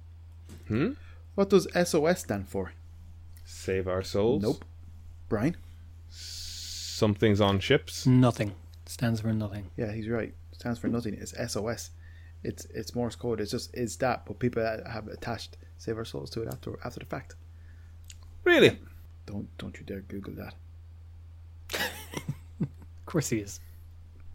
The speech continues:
Speaker 1: No, I'm not. I'm just trying to
Speaker 3: He,
Speaker 1: think
Speaker 3: he
Speaker 1: of
Speaker 3: thinks we're
Speaker 1: e-,
Speaker 3: dummies,
Speaker 1: easier
Speaker 3: Kev.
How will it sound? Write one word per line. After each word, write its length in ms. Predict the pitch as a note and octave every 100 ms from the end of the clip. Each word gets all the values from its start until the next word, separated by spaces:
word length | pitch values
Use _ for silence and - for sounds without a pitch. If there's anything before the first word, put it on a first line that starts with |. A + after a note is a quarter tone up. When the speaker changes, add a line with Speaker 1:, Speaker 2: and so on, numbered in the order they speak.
| - - -
Speaker 1:
No, 220 | F#3 G3+ F#3
I'm 180 | F3+
not. 220 | G#3+ G3+ B2+
I'm 100 | B2+
just 200 | D#3 -
trying 180 | D3
to 100 | B2
Speaker 3:
He, 60 | A#2+
Speaker 1:
think 140 | B2+ A#2+
Speaker 3:
he 20 |
Speaker 1:
of 40 |
Speaker 3:
thinks 200 | A2 C#3
we're 100 | C#3
Speaker 1:
e-, 20 | A#2+
Speaker 3:
dummies, 320 | - B2+ B2
Speaker 1:
easier 160 | B2 A#2+
Speaker 3:
Kev. 200 | A2